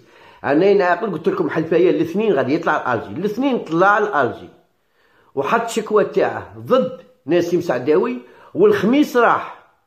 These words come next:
حضر، الخميس راح حضر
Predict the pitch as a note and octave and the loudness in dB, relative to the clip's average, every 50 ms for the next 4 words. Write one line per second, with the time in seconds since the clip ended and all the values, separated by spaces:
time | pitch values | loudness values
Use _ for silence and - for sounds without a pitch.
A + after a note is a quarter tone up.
0 | _ _ _ _ _ _ _ - - - - D3 E3 F3 C3+ A2 - - - - | _ _ _ _ _ _ _ -16 -14 -12 -6 -2 0 0 0 0 -4 -10 -16 -20
1 | _ _ _ _ _ _ _ _ _ _ _ _ _ _ _ _ _ _ _ _ | _ _ _ _ _ _ _ _ _ _ _ _ _ _ _ _ _ _ _ _
2 | _ _ _ _ _ _ _ _ _ _ _ _ _ - - A2 - - D#3 F#3+ | _ _ _ _ _ _ _ _ _ _ _ _ _ -16 -14 -12 -8 -4 -2 0
3 | F3+ - - - D3+ G3 A3+ C4 - - - C#3+ B2 B2+ G2+ - - - | -2 -2 -2 0 2 2 2 2 0 -2 -6 -8 -8 -8 -8 -8 -12 -20